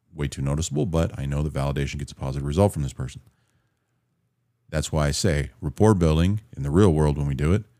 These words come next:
it could take months in some situations. That's entirely possible, but it definitely will take hours, especially if it's somebody that really doesn't wanna talk to you and they're a detainee.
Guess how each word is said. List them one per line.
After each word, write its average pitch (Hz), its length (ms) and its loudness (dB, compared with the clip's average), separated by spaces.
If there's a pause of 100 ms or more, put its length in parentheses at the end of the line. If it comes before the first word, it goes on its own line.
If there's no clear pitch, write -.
(720)
it 98 120 -4
could - 140 2
take 82 180 4
months 101 480 2
in 78 120 -12
some 71 180 -2
situations. 67 480 -4
That's 85 140 2
entirely 82 320 2
possible, 85 340 0
but 71 120 0
it 71 60 -2
definitely 95 300 6
will 76 80 0
take 78 160 4
hours, 80 460 0 (1040)
especially 80 400 0
if 73 80 0
it's 71 80 -4
somebody 76 260 2
that 73 60 2
really 76 240 2
doesn't 73 160 2
wanna 73 140 0
talk 80 240 2
to 78 100 -4
you 76 120 2
and 73 80 2
they're 71 120 0
a 69 40 -2
detainee. 76 640 0